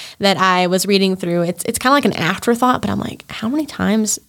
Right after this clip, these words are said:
is that? Is that a normal amount of times to almost drown as a child?" I don't know. Anyway, one time he tried to build a boat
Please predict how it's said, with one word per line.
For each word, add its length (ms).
is 120
that? 280
Is 80
that 80
a 40
normal 380
amount 260
of 80
times 340
to 80
almost 280
drown 220
as 80
a 40
child?" 380
I 60
don't 120
know. 160
Anyway, 400
one 200
time 180
he 80
tried 300
to 40
build 220
a 60
boat 340